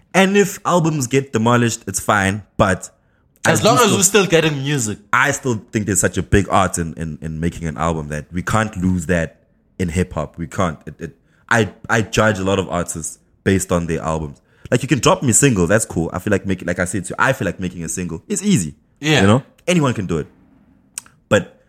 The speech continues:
Speaker 1: to put together a project where you can keep me entertained for fifteen songs or
Speaker 2: Mm-hmm.
Speaker 1: twelve songs or whatever, thirteen, that's a different kind of art.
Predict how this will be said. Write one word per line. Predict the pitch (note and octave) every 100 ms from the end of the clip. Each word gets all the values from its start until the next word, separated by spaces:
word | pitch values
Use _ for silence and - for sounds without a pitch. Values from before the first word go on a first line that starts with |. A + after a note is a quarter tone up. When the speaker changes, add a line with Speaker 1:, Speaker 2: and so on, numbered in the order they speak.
| _
Speaker 1:
to | -
put | - C#3+
together | B2 A2+ F2+
a | C#2
project | - C3 C#3 C#3+
where | G2+
you |
can | F#2 E2
keep | - A#2
me | A#2 A2 G2+ _ _
entertained | F2+ D#2+ - G#2+ A#2 - _
for | -
fifteen | E2 - C3 - A#2+ A#2
songs | - A#2 E3 C#3+ _
or | - E2+
Speaker 2:
Mm-hmm. | A#2+ C3 C3+
Speaker 1:
twelve | A#2 B2 A#2
songs | A#2+ B2+
or | G#2+
whatever, | G2+ A#2+
thirteen, | A#2+ A#2+ A#2 - B2+ C#3+ _ _ _ _ _ _ -
that's | B2 D3
a | F#2
different | A2+ - F2+
kind | F#2+ E2 D#2
of |
art. | C2+ C#2 -